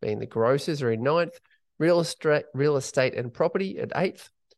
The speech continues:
consumer discretionary, such as retail, in seventh. Sixth place is filled by industrials. Fifth is energy.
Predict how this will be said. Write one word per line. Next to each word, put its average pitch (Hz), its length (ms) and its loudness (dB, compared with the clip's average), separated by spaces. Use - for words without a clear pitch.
consumer 139 400 -2
discretionary, 135 800 -4
such - 280 -6
as 110 80 -6
retail, 156 640 -2
in 113 140 -8
seventh. 156 500 -2
Sixth - 300 -8
place 139 380 0
is 117 100 -10
filled 139 260 0
by 120 160 0
industrials. 147 720 -2
Fifth 208 200 -2
is 123 120 -2
energy. 123 500 0